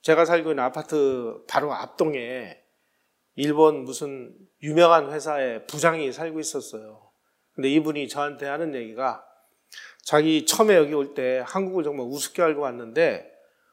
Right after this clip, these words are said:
첫날 회사에서 무슨 카드를 한 장 내주는데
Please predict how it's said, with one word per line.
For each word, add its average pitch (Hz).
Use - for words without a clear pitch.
첫날 220
회사에서 156
무슨 139
카드를 247
한 214
장 208
내주는데 135